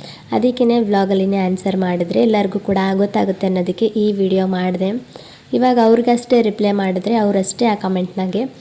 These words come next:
ನೋಡ್ತಾರೆ, ಇನ್ನು ಬೇರೆಯವ್ರು ಯಾರು ನೋಡಲ್ಲ ಅಲ್ವಾ, ಡೌಟ್ ಇರೋರು ಯಾರು ಆ ಕಾಮೆಂಟ್ ಹೋಗಿ ನೋಡಲ್ಲ.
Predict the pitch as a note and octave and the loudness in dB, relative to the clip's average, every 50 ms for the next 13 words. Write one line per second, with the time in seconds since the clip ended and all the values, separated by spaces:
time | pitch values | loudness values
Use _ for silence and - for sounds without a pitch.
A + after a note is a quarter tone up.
0 | - - - - - - - D4+ C#4 A#3+ G#3+ G3 - - F#3+ F#3+ G3 G#3 A3+ A3 | -20 -20 -20 -20 -18 -6 0 2 2 4 2 0 0 -2 0 0 2 2 2 0
1 | G#3+ G3+ A3+ A#3 A#3+ B3 A#3 A3+ G#3 G3+ G3 G3 G3+ G3 G3 F#3+ F#3+ F#3+ F#3+ F#3+ | 2 4 4 6 6 6 4 4 4 2 2 2 2 2 0 0 0 0 0 0
2 | F#3+ F#3 F3+ F3+ F#3 G3 G3 F#3+ G#3 G#3+ A3 G#3+ A#3 G#3 G#3 G3+ G3 G3+ G3 F#3+ | 0 -2 -2 -2 -2 -2 0 0 2 0 0 0 0 0 0 0 0 0 0 0
3 | G3+ G3+ G3 G3 - F#3+ F#3+ F#3+ G3 G3 G3 G3 F#3+ F#3 F#3 F3+ F#3 F3 F3+ F3 | 0 -2 -2 -2 -2 -2 -2 0 -2 0 0 0 0 0 0 0 0 0 -2 -2
4 | F3 | -6